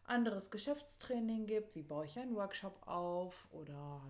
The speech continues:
wie finde ich neue Kunden? Oder, oder, oder. Und, ähm, oftmals ist es so, dass dann im Anschluss an eine solche,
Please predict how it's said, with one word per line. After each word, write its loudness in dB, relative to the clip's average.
wie -10
finde -4
ich -6
neue 2
Kunden? 4
Oder, 2
oder, -2
oder. 0
Und, -4
ähm, -12
oftmals 2
ist -6
es -4
so, 0
dass -6
dann 0
im -2
Anschluss -2
an 2
eine 2
solche, -2